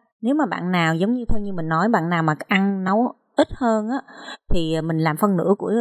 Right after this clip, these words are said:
ờ, những cái gì mình có trong đây, xương, phân nửa xương, phân nửa thịt, thì mình bỏ vào đây. Mình nấu có một lần thôi, thì mình tốn chỉ có một tiếng đó thôi. Nhưng mà vì mình nấu nhiều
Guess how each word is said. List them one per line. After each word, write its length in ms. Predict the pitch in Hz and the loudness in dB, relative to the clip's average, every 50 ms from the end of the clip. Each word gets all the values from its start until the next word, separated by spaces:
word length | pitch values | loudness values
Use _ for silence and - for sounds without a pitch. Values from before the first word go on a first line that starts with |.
| 226 214 202 190 | 0 0 0 0
ờ, 280 | 196 185 180 180 180 | 0 0 0 0 0
những 300 | 180 190 185 170 - - 190 | 0 0 -2 -2 0 0 0
cái 100 | 233 226 | 2 2
gì 100 | 214 180 | 2 2
mình 360 | 170 170 156 151 156 151 151 - | 2 2 2 2 2 0 -2 -2
có 200 | - 185 180 226 - | -2 0 0 0 0
trong 100 | 240 208 | 0 -2
đây, 140 | 190 185 180 | -2 -2 -2
xương, 280 | - - 202 190 185 185 | 0 0 2 2 2 2
phân 120 | 190 185 175 | 0 0 0
nửa 120 | 160 - | 0 0
xương, 180 | 185 - 214 196 | 0 0 0 0
phân 100 | 202 170 | 0 0
nửa 80 | - - | 2 4
thịt, 120 | - - - - - - - - - - _ | 6 6 4 2 -4 -10 -12 -12 -14 -4 _
thì 80 | - - | 2 2
mình 180 | 175 175 170 160 | 2 2 -2 -2
bỏ 180 | - - 180 | -2 -2 0
vào 140 | 214 226 185 | 0 0 0
đây. 300 | 165 180 180 185 180 180 - _ _ _ _ _ - 185 | 0 0 0 0 -2 -6 -8 _ _ _ _ _ -6 -4
Mình 120 | 170 165 | -2 0
nấu 120 | 175 185 | 0 0
có 100 | - 269 | 0 0
một 160 | 254 226 - - | 0 0 0 0
lần 260 | 185 165 160 156 160 | 0 0 0 0 -2
thôi, 240 | 180 180 175 175 180 - | 0 0 0 0 0 2
thì 80 | - 175 | 2 2
mình 160 | 165 156 151 | 0 0 0
tốn 200 | - 175 185 240 247 | 2 2 2 2 0
chỉ 80 | 220 | 0
có 120 | - - 220 | 0 0 0
một 140 | 220 180 - _ | -2 -2 -2 _
tiếng 240 | - 196 190 220 262 | -2 0 0 0 0
đó 80 | 277 277 | 0 0
thôi. 260 | - 226 202 180 175 190 - - - - - _ | 0 0 0 0 0 -2 -4 -12 -20 -20 -10 _
Nhưng 240 | - 196 202 190 185 | 0 2 2 2 2
mà 100 | 175 160 151 143 | -2 -2 -2 0
vì 180 | 160 160 156 | 0 2 2
mình 160 | 160 165 156 156 | 2 0 0 0
nấu 200 | 165 175 196 233 | 0 0 0 2
nhiều 400 | 254 240 202 180 180 160 151 | 2 2 2 2 0 0 -2